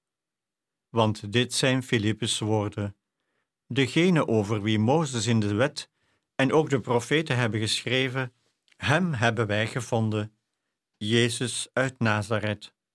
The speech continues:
Nathanael vernam deze blijde boodschap niet als een ongeletterde. Hij was immers nauwkeurig door de geschriften van de profeten onderricht omtrent het mysterie van de Heer.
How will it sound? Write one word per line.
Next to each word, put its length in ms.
Nathanael 840
vernam 400
deze 300
blijde 320
boodschap 560
niet 360
als 220
een 240
ongeletterde. 960
Hij 180
was 220
immers 420
nauwkeurig 720
door 200
de 100
geschriften 580
van 160
de 100
profeten 600
onderricht 580
omtrent 600
het 220
mysterie 600
van 180
de 100
Heer. 440